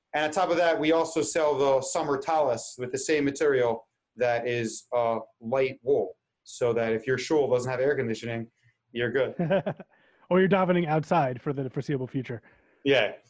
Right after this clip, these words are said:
Speaker 2: So talk about those different begadim. And also, sorry, the difference between a black versus white stripe beged.
Speaker 1: Oh, okay. So,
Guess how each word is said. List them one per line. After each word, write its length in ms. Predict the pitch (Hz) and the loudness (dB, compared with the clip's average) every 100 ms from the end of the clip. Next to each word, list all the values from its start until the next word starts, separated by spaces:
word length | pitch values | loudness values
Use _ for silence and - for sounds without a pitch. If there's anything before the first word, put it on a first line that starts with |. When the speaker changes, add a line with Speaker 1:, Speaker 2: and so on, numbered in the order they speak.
| - | -10
Speaker 2:
So 320 | - 190 190 180 180 180 - 196 | 0 2 2 -2 -10 -20 -18 -6
talk 200 | 180 202 | -2 0
about 280 | 214 214 208 | 2 0 2
those 160 | 190 165 | 0 2
different 360 | 185 185 165 | 0 -2 -2
begadim. 360 | 160 165 190 180 | -2 0 0 2
And 100 | 170 | 4
also, 320 | 208 220 175 160 | 6 6 2 4
sorry, 260 | 165 160 | 4 4
the 100 | 151 | 2
difference 360 | - 180 175 156 | 2 2 2 -2
between 440 | 170 160 196 180 | -4 -2 0 0
a 140 | 180 175 | 0 -4
black 320 | 156 185 175 180 | -2 -2 -4 -6
versus 280 | 180 196 175 | -6 -4 -4
white 220 | 185 185 | -4 -4
stripe 320 | - 143 139 - | -6 -6 -8 -10
beged. 200 | 135 120 175 | -10 -4 2
Speaker 1:
Oh, 340 | 170 123 - _ _ | 4 2 -4 _ _
okay. 180 | 147 160 | -2 0
So, 480 | 143 170 160 - - | 0 2 2 0 -6